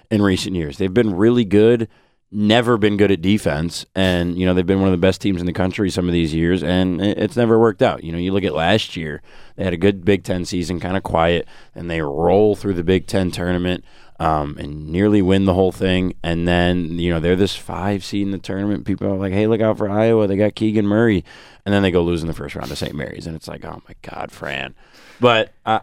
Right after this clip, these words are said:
I've, I've never been impressed with the X's and O's from Fran, Fran McCaffery until last night, because the, obviously the final play, and I'll get to that in a second, but what I was referencing earlier with the Tyson Walker long two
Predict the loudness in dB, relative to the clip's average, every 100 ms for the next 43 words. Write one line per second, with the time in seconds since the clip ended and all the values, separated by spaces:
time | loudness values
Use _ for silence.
0 | 2 2 2 0 0 0 2 2 2 0
1 | 2 0 -2 -6 -4 -4 -4 -4 -4 -4
2 | -4 -6 -2 -2 -2 0 0 2 2 2
3 | 2 0 0 -2 -4 -6 -6 -12 -14 -16
4 | _ _ _ _ -4 2 4 4 2 -2
5 | -12 _ _ _ _ _ _ _ -2 4
6 | 4 2 _ _ 0 2 0 0 0 0
7 | 2 2 2 -2 -6 -6 -2 0 0 0
8 | -2 -4 -4 -6 -6 -6 0 0 0 _
9 | _ _ _ -2 2 4 4 4 2 0
10 | -4 -6 2 4 4 0 -4 -2 -2 -2
11 | -6 0 0 0 -4 0 0 0 -2 0
12 | 4 4 4